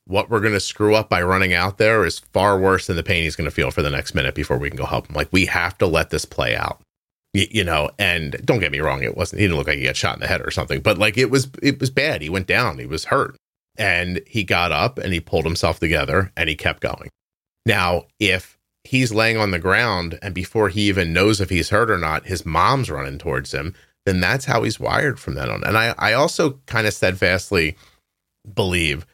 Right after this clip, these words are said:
that when you're raising children, uh, you don't lead them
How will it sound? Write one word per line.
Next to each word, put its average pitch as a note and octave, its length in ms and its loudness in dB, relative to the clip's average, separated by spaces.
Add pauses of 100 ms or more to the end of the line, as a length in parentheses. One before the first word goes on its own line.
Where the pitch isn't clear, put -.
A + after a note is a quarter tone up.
(300)
that G2 140 -2
when G#2 160 0
you're G2 160 2
raising G#2 420 2
children, F#2 640 2 (500)
uh, F#2 280 0 (120)
you A#2 140 -2
don't A#2+ 340 2
lead G#2 340 2
them - 260 -8